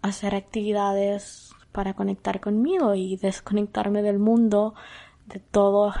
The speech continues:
el mundo digital, de todas las personas que me rodean, que sí amo, pero también llega un punto en donde necesitamos nuestro espacio, nuestro tiempo y, y sentirnos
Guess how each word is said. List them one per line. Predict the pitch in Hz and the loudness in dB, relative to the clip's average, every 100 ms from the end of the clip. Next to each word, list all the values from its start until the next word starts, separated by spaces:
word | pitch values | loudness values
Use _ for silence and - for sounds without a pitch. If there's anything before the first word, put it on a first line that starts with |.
| 208 | -2
el | 190 | -2
mundo | 196 196 | 0 -2
digital, | 208 196 - - 202 196 202 95 | -4 -8 -8 0 0 0 -4 -4
de | 101 | -6
todas | - 98 95 196 - | -4 -4 -4 -6 -8
las | 190 190 | -10 -4
personas | 202 196 - 196 196 - | -4 -2 -2 0 0 -4
que | 196 | -4
me | 190 | -4
rodean, | 185 190 214 208 202 | -4 -4 -2 -2 -4
que | 196 | -8
sí | - 202 | -8 -6
amo, | 202 226 233 | -2 0 0
pero | 226 202 | -2 -4
también | - 190 190 196 202 214 - - - _ | -2 -2 -2 -2 -2 -6 -14 -20 -20 _
llega | 202 202 202 | -4 0 2
un | 202 196 | 2 2
punto | 208 202 208 | 0 2 2
en | 202 | 2
donde | 202 196 196 | 2 0 0
necesitamos | 202 202 190 202 190 190 185 185 - | -2 -2 -6 -10 -6 -2 -2 -4 -4
nuestro | 196 190 - 190 | -4 -4 -8 -10
espacio, | - 196 185 - 190 | -4 -4 -4 -8 -10
nuestro | 180 185 - 196 | -10 -10 -12 -16
tiempo | - 202 190 190 - 190 | -10 -6 -4 -4 -2 -2
y, | 190 196 - - - - _ _ _ - | -4 -8 -14 -20 -20 -20 _ _ _ -6
y | 202 | -4
sentirnos | 196 202 196 196 196 196 196 196 - | 0 0 2 0 0 -2 -2 -6 -12